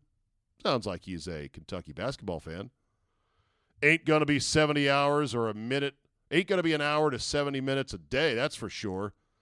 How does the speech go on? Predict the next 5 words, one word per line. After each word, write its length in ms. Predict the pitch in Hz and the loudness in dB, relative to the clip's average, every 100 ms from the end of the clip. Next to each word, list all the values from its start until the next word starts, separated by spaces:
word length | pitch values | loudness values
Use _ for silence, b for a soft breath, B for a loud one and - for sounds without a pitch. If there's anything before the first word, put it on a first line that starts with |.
| _ | _
Slowly, 800 | - - 107 123 143 156 156 160 - _ _ | -18 -14 -2 4 4 4 2 -2 -10 _ _
slowly, 720 | - - - 104 123 139 139 | -14 -12 -6 0 2 4 2
less 260 | 139 113 135 | 0 -2 -2
podcast 640 | - 127 123 - 123 117 - | -2 0 0 -2 -2 -2 -2
time. 360 | 120 117 117 | -4 -2 -4